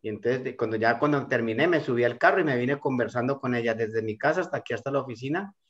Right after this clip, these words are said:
y sorprendidísima. Y de ahí, de ahí, no, esto ya es una cosa que estoy cocinando para después,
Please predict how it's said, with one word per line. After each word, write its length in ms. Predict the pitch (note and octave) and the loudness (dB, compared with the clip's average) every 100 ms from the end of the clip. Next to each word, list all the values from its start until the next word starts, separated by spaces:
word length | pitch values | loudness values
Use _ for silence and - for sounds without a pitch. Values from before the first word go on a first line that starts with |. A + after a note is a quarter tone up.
| _ _ | _ _
y 340 | - A#2+ A#2+ G#2+ | -4 -2 -2 -2
sorprendidísima. 960 | A#2+ A2 A2+ G#2+ G#2 A2 F#3 G#3+ D#3 - | -2 -2 0 0 2 2 2 2 0 -2
Y 200 | A#2+ A2+ | -2 2
de 60 | |
ahí, 240 | G#2+ A2+ B2+ | 2 2 0
de 220 | A2+ A2+ | 0 2
ahí, 360 | G#2+ A2 G#3 - | 4 4 4 2
no, 280 | C3+ C3+ - B2 | -2 -2 -4 -10
esto 220 | B2 A#2+ D#3 | -6 -4 2
ya 160 | D#3 | 4
es 40 | D#3 | 6
una 200 | D#3 D3+ | 2 2
cosa 240 | D3 D#3 | 0 0
que 80 | D3+ | -4
estoy 180 | - A#2 | -8 -2
cocinando 520 | C#3+ C#3 A#2+ A#2+ C3+ | -2 0 -2 0 0
para 160 | C3+ | 2
después, 360 | A#2+ A2 D3 E3 | 0 0 -2 -2